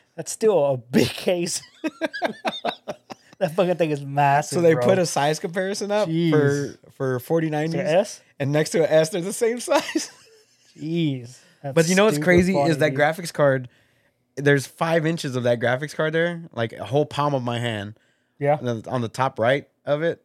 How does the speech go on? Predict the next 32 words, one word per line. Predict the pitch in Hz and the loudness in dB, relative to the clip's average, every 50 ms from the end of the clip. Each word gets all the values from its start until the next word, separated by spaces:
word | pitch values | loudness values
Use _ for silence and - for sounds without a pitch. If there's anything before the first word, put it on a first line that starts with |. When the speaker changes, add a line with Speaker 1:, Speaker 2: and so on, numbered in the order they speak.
| _ _ - | _ _ -14
Speaker 2:
th-, | 120 120 117 | -12 -10 -8
there's | 113 113 113 110 113 | -8 -6 -6 -6 -8
just | 113 107 101 101 | -8 -10 -10 -6
gap | 92 110 120 139 - - | -4 -2 -2 -2 -4 -6
that | 113 120 | -8 -10
you | 120 | -10
can | 120 127 | -10 -12
see | - - 139 | -12 -6 -2
Speaker 1:
Yeah. | 262 262 | -2 -2
Speaker 2:
through. | 185 160 160 156 _ _ | -2 -4 -8 -10 _ _
That's | - 135 135 - | -8 -6 -6 -4
not | 160 151 147 | -4 -4 -4
even | 151 147 139 | -4 -6 -6
part | 127 135 127 131 | -6 -4 -4 -4
of | 123 | -4
the, | 117 107 101 - | -8 -12 -12 -12
that's | 98 123 117 | -10 -10 -10
just | - 139 - - _ _ _ _ _ _ | -10 -14 -16 -18 _ _ _ _ _ _
heat | _ - 175 165 170 | _ -12 -12 -12 -12
sink. | - - 110 90 - _ _ _ | -12 -14 -16 -16 -16 _ _ _
Speaker 1:
Heat, | _ - 156 156 131 - | _ -8 -8 -8 -8 -6
yeah, | - 165 151 143 | -2 2 2 2
Speaker 2:
It's | 127 123 | 4 2
just | 143 123 104 | 0 0 0
Speaker 1:
yeah. | - 160 | -2 -4
Speaker 2:
to | 139 | -4
dissipate | 113 113 113 131 143 - 160 127 - 135 120 - | -6 -6 -4 -4 -2 -2 -2 -2 -2 -4 -4 -6
the | 117 | -6
heat. | 98 113 123 110 - _ _ _ _ _ _ _ _ _ _ _ _ _ _ _ _ _ | -4 -4 -4 -4 -4 _ _ _ _ _ _ _ _ _ _ _ _ _ _ _ _ _
Speaker 1:
Jeez. | 135 131 143 151 143 131 113 107 - _ _ - | -12 -8 -6 -4 -4 -4 -6 -10 -14 _ _ -6
Speaker 2:
Yeah. | 120 117 98 - | -4 -4 -4 -4
Speaker 1:
Stupid. | - - 123 117 - 123 120 | -6 -10 -10 -10 -10 -12 -14